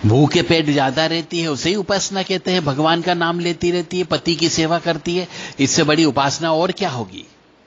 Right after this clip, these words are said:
इसलिए वो स्वस्थ भी रहती है। स्त्रियां ज्यादा जल्दी नहीं मरती जितने कि मनुष्य लोग मरते हैं, क्योंकि वो उपासना नहीं करते। यानी सब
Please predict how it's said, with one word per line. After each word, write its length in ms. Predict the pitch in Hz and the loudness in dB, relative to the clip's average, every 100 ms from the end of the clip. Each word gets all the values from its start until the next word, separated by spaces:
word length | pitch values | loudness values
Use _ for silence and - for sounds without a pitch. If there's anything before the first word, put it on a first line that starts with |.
| _ _ _ _ - - - | _ _ _ _ -20 -16 -2
इसलिए 280 | 135 139 190 | 0 2 4
वो 120 | 202 180 | 4 2
स्वस्थ 460 | - 151 147 - | 0 -2 -2 -2
भी 160 | 170 175 | 0 0
रहती 360 | 165 160 170 | 0 -4 -6
है। 280 | 147 175 180 | -4 -4 -4
स्त्रियां 400 | - 147 151 165 135 | -6 -6 -4 -4 -4
ज्यादा 380 | 113 110 120 143 | -2 0 0 0
जल्दी 380 | 117 110 113 147 | 0 0 0 -2
नहीं 240 | 131 151 | 0 -2
मरती 380 | 170 170 - 143 | -2 -4 -6 -8
जितने 480 | 110 117 135 131 127 | -6 -6 -4 -4 -4
कि 300 | 165 190 196 - - - | 0 0 0 -8 -18 -6
मनुष्य 420 | 107 143 165 208 | -2 0 2 2
लोग 200 | 196 196 185 | 2 0 -2
मरते 280 | 180 - 127 | -4 -6 -10
हैं, 220 | 95 - - - - - - - - - - - - - - - - - - - | -12 -16 -20 -20 -20 -20 -20 -20 -20 -20 -20 -20 -20 -20 -18 -18 -16 -16 -14 -2
क्योंकि 220 | 170 165 | 2 4
वो 140 | 185 185 | 6 6
उपासना 600 | 143 131 131 - 151 156 | 4 0 -2 -4 -6 -4
नहीं 240 | 139 131 | -4 -8
करते। 420 | 139 127 107 98 82 82 - - - - - - - - - - - - - - - - - - - - - - - - - - - - - - - - - - - - - - - - - - | -8 -10 -10 -14 -16 -20 -20 -20 -20 -20 -20 -20 -20 -20 -20 -20 -20 -18 -18 -18 -18 -18 -16 -16 -16 -16 -16 -16 -16 -16 -18 -18 -18 -18 -18 -18 -16 -16 -16 -16 -16 -16 -16 -16 -16 -16 -10 -2
यानी 300 | 131 156 190 | 2 4 4
सब 420 | 170 - 202 180 | 2 -2 -4 -2